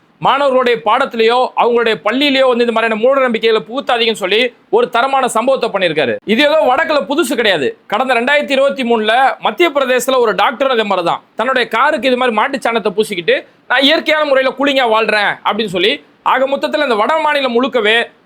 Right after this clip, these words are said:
மாட்டுக்கறி, மாட்டுச்சாணி, மாட்டு மூத்திரம், இப்படி மூட நம்பிக்கையிலேயே தன்னுடைய மூளையை அடகு வச்சுக்கிட்டு இருக்காங்க. இந்த நேரத்துல நம்ம தமிழ்நாட்டுடைய கட்டமைப்பை பார்த்தோம்னா, உண்மையிலே இந்தியாவுக்கு முன்மாதிரியா நம்ம வாழ்ந்துட்டு இருக்கோம்.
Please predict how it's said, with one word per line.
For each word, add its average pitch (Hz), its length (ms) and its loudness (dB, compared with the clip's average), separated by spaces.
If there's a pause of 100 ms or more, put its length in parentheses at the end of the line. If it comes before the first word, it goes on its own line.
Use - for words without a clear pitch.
(120)
மாட்டுக்கறி, 226 680 0 (100)
மாட்டுச்சாணி, 240 760 0
மாட்டு 240 300 -2
மூத்திரம், 226 500 0
இப்படி 220 220 -2
மூட 269 200 2
நம்பிக்கையிலேயே 240 800 0
தன்னுடைய 226 360 0
மூளையை 240 280 4
அடகு 226 160 0
வச்சுக்கிட்டு 180 360 -2
இருக்காங்க. 139 320 -4 (400)
இந்த 254 220 0
நேரத்துல 262 300 0
நம்ம 233 180 0
தமிழ்நாட்டுடைய 247 640 -2
கட்டமைப்பை 226 520 -2
பார்த்தோம்னா, 180 680 0
உண்மையிலே 233 360 0
இந்தியாவுக்கு 233 400 0
முன்மாதிரியா 240 400 0
நம்ம 214 160 0
வாழ்ந்துட்டு 190 240 0
இருக்கோம். 139 360 -4